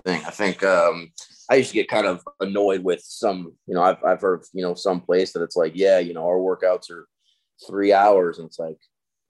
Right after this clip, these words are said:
so you're telling me, like, you're gar-, you're grinding full, like, like, one hundred percent for that three hours? It's like, all right, well, that, that three hours, we, I can do what you did in that three hours in one hour, you know?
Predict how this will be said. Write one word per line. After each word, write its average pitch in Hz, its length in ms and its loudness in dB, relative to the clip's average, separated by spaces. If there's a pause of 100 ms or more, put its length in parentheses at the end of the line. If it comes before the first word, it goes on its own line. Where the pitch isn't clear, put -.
(300)
so - 100 -16
you're 90 120 -4
telling 104 320 2
me, 92 340 -2
like, 78 260 -2 (220)
you're 92 240 -2
gar-, 82 320 0
you're 95 260 -4
grinding 87 880 -2 (320)
full, 110 280 4
like, 85 200 0 (340)
like, 87 180 -2
one 101 220 -2
hundred 104 200 -4
percent 90 240 -6
for 87 60 -2
that - 160 2 (160)
three 95 280 0
hours? 90 680 -2 (280)
It's - 80 -20
like, 87 360 -4 (580)
all 98 80 4
right, 90 240 2
well, 90 340 -4
that, 104 260 -2
that 113 260 -4
three 110 260 -2
hours, 110 440 2
we, 107 220 -10
I 101 120 -2
can 110 180 -10
do 107 200 -2
what 95 180 -6
you 98 80 -12
did 104 100 0
in 104 80 -4
that - 180 -4
three 90 200 -2
hours 90 340 2
in 82 60 -18
one 80 260 -10
hour, 67 60 -14 (480)
you 85 80 -2
know? 85 340 -2